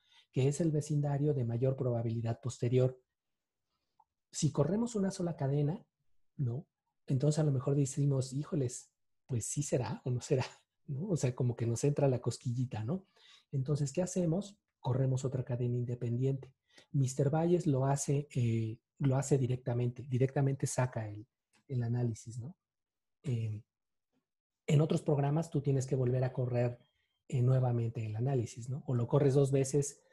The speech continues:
si es multitasking la, el, el sistema operativo que estás, que estás utilizando, ¿no? Y ya después verificas que convergen en el mismo lugar.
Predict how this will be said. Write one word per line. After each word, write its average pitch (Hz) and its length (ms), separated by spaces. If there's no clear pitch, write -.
si 117 360
es 120 240
multitasking 120 840
la, 120 300
el, 120 280
el 117 160
sistema 113 360
operativo 113 500
que - 80
estás, - 460
que 135 80
estás 127 240
utilizando, 123 560
¿no? 123 180
Y 135 140
ya 151 180
después 175 380
verificas 165 600
que 131 140
convergen 131 480
en 120 120
el 113 100
mismo 120 240
lugar. 123 380